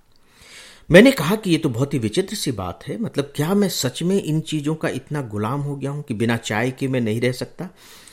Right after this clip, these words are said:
देखिए, चाय पीने की आदत मेरी पड़ी तब जब मैं खासकर सिविल सर्वेंट होने के बाद ट्रेनिंग के लिए गया, वहाँ हॉस्टल में रहना होता था। स्टूडेंट्स की ज़बरदस्ती, जो हमारे प्रोबेशनर साथ में होते थे, "नहीं, नहीं, चाय पीनी ही पड़ेगी," तो ठीक है, कोई बुरी चीज़ नहीं है, मैंने पीनी शुरू कर दी।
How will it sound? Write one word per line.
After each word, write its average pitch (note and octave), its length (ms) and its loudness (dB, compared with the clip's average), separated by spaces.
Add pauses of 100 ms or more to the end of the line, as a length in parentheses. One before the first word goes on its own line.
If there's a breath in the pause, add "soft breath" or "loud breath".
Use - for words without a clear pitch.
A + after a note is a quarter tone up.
(140 loud breath)
देखिए, C3+ 160 0
चाय A#2 220 2
पीने A#2 280 0
की A2+ 140 -4
आदत G#2+ 380 -4
मेरी G#2+ 160 -2
पड़ी G#2 240 -2
तब A#2+ 260 -2
जब A2 220 0
मैं A2 240 0
खासकर - 360 -6
सिविल A2 260 -2
सर्वेंट G#2+ 480 -2
होने G#2+ 180 -2
के G#2 140 -4
बाद G2+ 400 -4
ट्रेनिंग B2 340 4
के G#2+ 140 -2
लिए G2 220 -4
गया, A2 280 0
वहाँ G#2+ 240 -4
हॉस्टल A2 400 -4
में G#2+ 120 -2
रहना G#2+ 220 -4
होता A2 320 -6
था। G#2 240 -10 (580 loud breath)
स्टूडेंट्स C#3+ 520 6
की C#3+ 100 2
ज़बरदस्ती, A#2+ 520 2
जो C3 100 2
हमारे B2 200 2
प्रोबेशनर A#2 480 2
साथ A#2 340 0
में A#2 80 -2
होते A2+ 320 -2
थे, A2+ 80 0
"नहीं, A#2 140 2
नहीं, A2+ 120 0
चाय G#2+ 240 0
पीनी G#2+ 280 -2
ही A#2+ 80 0
पड़ेगी," A2+ 400 0
तो E3 240 -6 (340)
ठीक A2 220 -6
है, D3+ 60 -6
कोई A2+ 140 -2
बुरी G2 260 -4
चीज़ A2 300 -6
नहीं C3 140 -2
है, C3 120 -2
मैंने F#2+ 200 -4
पीनी D3 300 -2
शुरू D#3+ 220 0
कर E3+ 200 2
दी। G3 200 -2